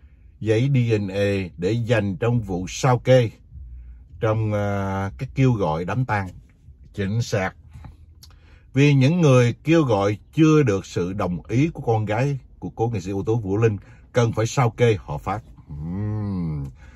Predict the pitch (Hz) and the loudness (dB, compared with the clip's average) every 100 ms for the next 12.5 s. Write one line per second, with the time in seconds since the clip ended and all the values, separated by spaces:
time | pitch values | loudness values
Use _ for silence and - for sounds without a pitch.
0 | - - 117 117 135 95 92 87 85 104 | -18 -2 0 0 -2 -2 -4 -6 -4 -4
1 | 113 78 80 87 - 113 113 92 87 104 | -4 -6 -8 -8 -8 -8 -8 -10 -8 -6
2 | 101 - - - - - - - - - | -6 -8 -18 -16 -16 -18 -20 -20 -20 -20
3 | - - - - 117 123 113 110 104 101 | -20 -20 -20 -4 2 4 4 2 0 0
4 | 98 92 87 85 80 82 90 90 82 - | -2 -2 -2 -4 -4 -4 -6 -6 -8 -12
5 | - - - 90 98 101 107 175 117 - | -20 -20 -14 -8 -6 -4 -4 -2 -4 -4
6 | 147 120 120 165 - 123 82 64 - - | -2 -2 -2 -4 -8 -6 -6 -10 -16 -20
7 | - - - - - - - - - - | -20 -20 -20 -20 -20 -20 -20 -20 -20 -4
8 | 123 139 165 - - - - - - - | 2 2 2 -4 -20 -20 -20 -20 -20 -20
9 | - - - - - - - - - - | -20 -20 -20 -20 -20 -20 -20 -20 -20 -20
10 | - - - - - - - - - - | -20 -20 -20 -20 -20 -20 -20 -20 -20 -20
11 | - - - - - - - - 101 95 | -20 -20 -20 -20 -20 -20 -20 -6 -4 -4
12 | 107 110 110 110 | -4 -4 -4 -4